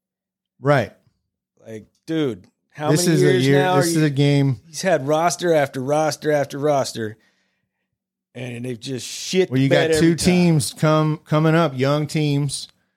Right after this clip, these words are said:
Speaker 1: that are coming in hot. You know, you coming off the bye, the only two teams that have the bye. So you, you know, we'll have that rust versus
Speaker 2: Yeah.
Speaker 1: rest thing.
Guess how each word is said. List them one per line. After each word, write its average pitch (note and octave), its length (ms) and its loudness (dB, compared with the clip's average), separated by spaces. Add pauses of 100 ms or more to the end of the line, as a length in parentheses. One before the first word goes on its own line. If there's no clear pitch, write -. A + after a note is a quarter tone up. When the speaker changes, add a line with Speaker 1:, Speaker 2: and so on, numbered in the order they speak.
(200)
Speaker 1:
that B2 200 0
are A2+ 120 -4
coming C#3 320 2
in C#3+ 120 2
hot. C3+ 400 0 (480)
You G#2 120 -20
know, A2+ 100 -6
you A#2 220 -4
coming C3 360 -2
off C#3 160 0
the D#3 60 -2
bye, C3+ 340 2
the A#2+ 120 0
only B2+ 180 0
two D3 160 -2
teams C#3 320 -2
that A#2 60 2
have B2 200 2
the C#3+ 80 -4
bye. B2+ 380 0 (840)
So - 120 -14
you, A#2+ 400 0
you A#2 140 -6
know, A2+ 140 -2
we'll A#2 120 -2
have A#2 160 -2
that A#2 160 2
rust A#2+ 380 0
versus B2 480 -4 (320)
Speaker 2:
Yeah. F#3+ 300 2
Speaker 1:
rest C3+ 380 0
thing. A2+ 360 -2